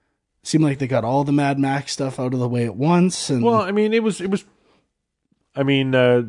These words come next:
Speaker 2: just looking at it, it was pretty clear it was going to win.
Speaker 1: Yeah.
Speaker 2: Al-, although Ex, uh, Machina,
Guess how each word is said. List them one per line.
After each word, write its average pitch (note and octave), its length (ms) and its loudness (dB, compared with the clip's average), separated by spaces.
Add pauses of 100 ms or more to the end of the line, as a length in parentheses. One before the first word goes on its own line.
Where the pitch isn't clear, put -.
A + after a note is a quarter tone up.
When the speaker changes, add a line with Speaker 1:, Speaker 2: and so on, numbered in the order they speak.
Speaker 2:
just E3+ 220 -6
looking B2 360 0
at F#2 120 -4
it, F#2+ 60 0
it G#2 60 -2
was A2 140 -2
pretty E3+ 300 0
clear A2 460 2
it A2+ 200 -4
was G#2+ 140 -2
going G#2+ 240 -2
to F#2+ 140 -10
win. G2 480 -2 (760)
Speaker 1:
Yeah. E3+ 180 2
Speaker 2:
Al-, A#2 340 2
although A2 640 0 (480)
Ex, - 380 -4
uh, G2+ 400 0 (600)
Machina, C3 480 -2